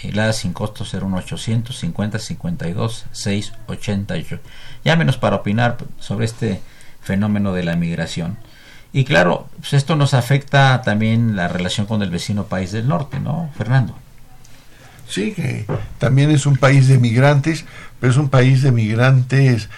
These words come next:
Speaker 2: vergonzante. Parece que un país de doscientos millones de habitantes, todos llegaron en el Mayflower. No reconocen la migración negra, no reconocen la migración latina,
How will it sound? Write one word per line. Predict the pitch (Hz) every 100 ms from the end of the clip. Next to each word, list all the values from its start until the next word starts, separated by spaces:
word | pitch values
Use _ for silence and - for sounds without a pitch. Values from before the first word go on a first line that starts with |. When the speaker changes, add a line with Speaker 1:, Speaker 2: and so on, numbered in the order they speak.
| -
Speaker 2:
vergonzante. | 117 120 107 110 127 131 104 117 - - - - - - - -
Parece | 113 110 135 139 139
que | 131
un | 123
país | 117 123 127 117
de | 110 113 113 110 117 - 104 101
doscientos | 104 120 120 107
millones | 107 110 113 104
de | 98
habitantes, | 101 101 139 139 156 147 - - - - -
todos | - 139 127
llegaron | 123 131 123
en | 123
el | 113
Mayflower. | 120 120 107 101 - - - - - - - - - -
No | 104 110 120
reconocen | 123 127 123 120 127 110 127 131 120 -
la | 117
migración | 113 110 117 110 127 120
negra, | 123 127 127 131
no | 117 110
reconocen | 117 113 117 110
la | 110
migración | 107 110 113 107 - 117
latina, | 113 110 135 135 139